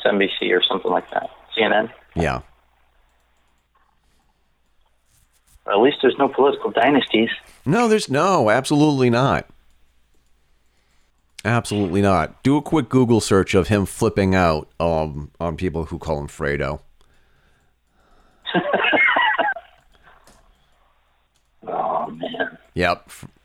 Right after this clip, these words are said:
Speaker 2: just do a quick search. Chris Cuomo, Fredo, heckler. So I have, I have no idea what to say until, you know, um,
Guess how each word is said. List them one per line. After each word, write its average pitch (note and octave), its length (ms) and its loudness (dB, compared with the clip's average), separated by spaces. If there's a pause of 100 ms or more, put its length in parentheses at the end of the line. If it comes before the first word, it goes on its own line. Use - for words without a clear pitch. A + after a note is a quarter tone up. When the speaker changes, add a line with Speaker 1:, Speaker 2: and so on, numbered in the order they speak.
(280)
Speaker 2:
just B2 220 0
do B2 160 4
a G#2+ 60 4
quick G#2 280 -2
search. - 580 -2 (360)
Chris F#3 300 0
Cuomo, D3 640 0
Fredo, A#2 460 4
heckler. - 520 -4 (2250)
So D3+ 240 0
I D3 160 2
have, D3+ 400 2 (1200)
I B2+ 100 0
have B2+ 200 2
no B2+ 340 2
idea G#2+ 360 4
what F2+ 240 2
to F2+ 80 -4
say E2 320 2
until, D#2 520 -2
you F2+ 100 -2
know, C#2+ 280 -2 (340)
um, D#2 500 2